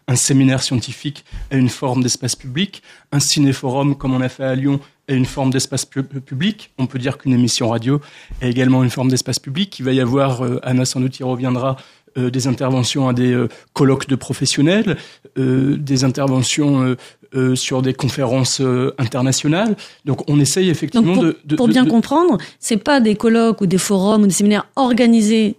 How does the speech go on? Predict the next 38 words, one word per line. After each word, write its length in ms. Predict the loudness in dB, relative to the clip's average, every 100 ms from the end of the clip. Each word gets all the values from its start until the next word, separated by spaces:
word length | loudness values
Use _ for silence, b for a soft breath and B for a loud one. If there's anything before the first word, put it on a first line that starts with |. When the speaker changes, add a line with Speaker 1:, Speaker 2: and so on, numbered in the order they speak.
| _
Speaker 2:
spécifiquement 800 | -4 0 0 0 -2 0 2 2
par 220 | 0 -4
Cap 140 | 0
Droit, 280 | 2 2 2 B B B
c'est 380 | -8 0 4 4
d'intégrer, 920 | 4 4 4 4 2 2 4 4 4 2
euh, 400 | 2 2 2 2
des 160 | 2
prises 220 | 2 0
de 100 | 0
parole 440 | 0 0 0 2 4
existantes 760 | 4 2 2 0 2 4 4
par 140 | 4 2
ailleurs 160 | 2
avec 100 | 4
des 60 | 2
professionnels 640 | 0 -2 -2 0 2 4
et 60 | 4
de 60 | 2
leur 120 | 2
dire, 240 | 2 4
bah, 120 | 4
on 40 | 2
vous 140 | 2
propose, 320 | 0 0 4
nous, 220 | 6 8 6
d'intervenir, 500 | 4 2 2 4 6
on 120 | 4
va 160 | 4
vous 480 | 2 2 2 2 2
enrichir 460 | 2 2 2 2 4
votre 180 | 4 4
discussion 600 | 2 0 -2 2 4 4
avec, 380 | 4 0 0
euh, 240 | 0 2 4
des 160 | 2
témoignages, 720 | 0 2 4 4 4 4 4
euh, 200 | 2 2